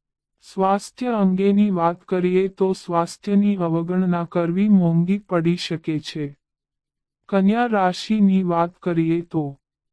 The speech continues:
કન્યા રાશિના લોકો આ અઠવાડિયે સફળતાના નવા રેકોર્ડ બનાવશે. કોઈની સાથે ફ્લર્ટ કરવાનું ટાળો. ઓફિસમાં સ્નેહનું વાતાવરણ રહેશે.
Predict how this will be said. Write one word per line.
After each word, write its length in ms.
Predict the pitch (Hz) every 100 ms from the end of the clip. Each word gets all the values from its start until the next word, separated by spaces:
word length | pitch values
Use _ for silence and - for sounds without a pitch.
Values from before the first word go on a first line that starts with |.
| _
કન્યા 380 | 202 190 214 240
રાશિના 680 | 214 190 180 - 202 196 196
લોકો 560 | 180 170 165 190 190
આ 300 | 180 185 175
અઠવાડિયે 680 | 175 - 196 190 185 190 196
સફળતાના 920 | 202 - 170 185 185 185 185 180 180
નવા 360 | 175 170 160 180
રેકોર્ડ 640 | 180 170 165 - 170 165
બનાવશે. 840 | 180 170 160 151 147 139 - 143 143 _ _ _ _
કોઈની 480 | - 202 208 226 254
સાથે 560 | - 202 180 180 190 190
ફ્લર્ટ 460 | - 190 190 196 -
કરવાનું 680 | 190 175 170 170 170 180
ટાળો. 520 | 175 160 147 143 139 143 _ _ _ -
ઓફિસમાં 800 | 196 196 - 240 240 - 208 202
સ્નેહનું 720 | 202 - 196 180 180 208 226 208
વાતાવરણ 800 | 170 160 190 190 180 175 175 175
રહેશે. 640 | 160 156 151 - 151 143